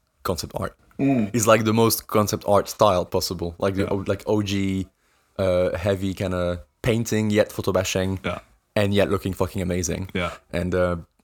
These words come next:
Speaker 3: Something beyond our capabilities.
Speaker 1: Yeah, yeah,
Speaker 3: <laughs>
Speaker 1: yeah. You know, i-, if it's too, it, it's still, sorry, it still looks magical to me because I don't understand how it's made. <laughs>
Speaker 3: Yeah, yeah.
Speaker 1: Um, which
Speaker 3: That's
Speaker 1: is
Speaker 3: awesome.
Speaker 1: yeah.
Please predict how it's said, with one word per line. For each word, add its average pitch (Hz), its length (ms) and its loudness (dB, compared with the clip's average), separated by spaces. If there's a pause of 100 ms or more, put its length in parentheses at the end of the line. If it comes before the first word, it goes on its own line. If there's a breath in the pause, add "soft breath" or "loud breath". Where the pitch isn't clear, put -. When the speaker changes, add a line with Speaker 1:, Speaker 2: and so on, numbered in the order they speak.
Speaker 3:
Something 117 360 0
beyond 95 340 -2
our 90 140 -2
capabilities. 95 500 -2
Speaker 1:
Yeah, 110 140 6
yeah, 110 360 6
Speaker 3:
<laughs> - 200 4
Speaker 1:
yeah. 156 320 -2 (320)
You 151 80 4
know, 135 120 10
i-, 135 200 8
if 165 100 2
it's - 140 2
too, - 240 -2
it, 139 260 0
it's 127 140 0
still, 139 340 0 (260)
sorry, 104 200 2
it 98 80 -2
still 135 240 2
looks 117 260 4
magical 101 380 2
to - 100 -6
me 90 160 -2
because 87 220 -2
I 90 80 2
don't 87 160 -2
understand 87 320 -4
how 87 100 -4
it's 90 160 -8
made. - 160 -4 (100)
<laughs> - 80 0
Speaker 3:
Yeah, 131 360 6
yeah. - 720 -8
Speaker 1:
Um, 85 280 -2 (220)
which 98 160 0
Speaker 3:
That's 90 140 0
Speaker 1:
is 82 80 -4
Speaker 3:
awesome. 82 260 -8
Speaker 1:
yeah. 87 200 2